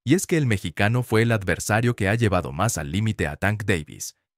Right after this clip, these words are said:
mientras que Rolly salió duramente noqueado. Esta rivalidad entre Ryan García y Rolly Romero ha agregado una capa adicional de emoción al mundo del boxeo.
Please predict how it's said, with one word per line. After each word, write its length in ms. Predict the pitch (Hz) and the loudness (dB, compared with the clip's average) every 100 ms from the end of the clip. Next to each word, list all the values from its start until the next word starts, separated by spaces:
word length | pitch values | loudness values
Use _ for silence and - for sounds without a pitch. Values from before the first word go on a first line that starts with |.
| _ | _
mientras 400 | 117 104 - 73 | 2 2 2 0
que 100 | 71 | -4
Rolly 320 | - 101 110 | 0 2 2
salió 320 | 117 82 87 101 | 0 -2 0 2
duramente 540 | 127 139 110 110 110 | 2 2 2 0 0
noqueado. 580 | 101 95 78 57 - - _ _ _ _ _ - | 0 -2 -4 -6 -12 -20 _ _ _ _ _ -4
Esta 240 | 139 170 | -2 0
rivalidad 640 | 143 135 95 76 71 92 110 | 0 2 0 -2 -2 0 0
entre 280 | 92 73 65 | -4 -6 -6
Ryan 440 | 87 107 107 101 | 0 0 0 -2
García 480 | 64 - 113 110 90 | -6 -6 -2 0 0
y 40 | |
Rolly 360 | - 92 104 101 | -2 0 2 2
Romero 500 | 78 76 98 95 - | 0 0 0 0 0
ha 120 | 110 | 0
agregado 480 | 117 98 78 90 98 | 2 0 2 2 2
una 200 | 98 85 | 0 0
capa 280 | 87 101 95 | 0 0 0
adicional 560 | 85 78 78 73 92 107 | -2 -4 -6 0 0 2
de 80 | |
emoción 400 | 92 67 - 104 | 0 -2 -2 0
al 140 | 113 92 | 2 0
mundo 320 | 92 95 92 | 0 0 2
del 140 | 92 | 0
boxeo. 540 | 82 80 - 67 50 | 0 -2 -4 -4 -8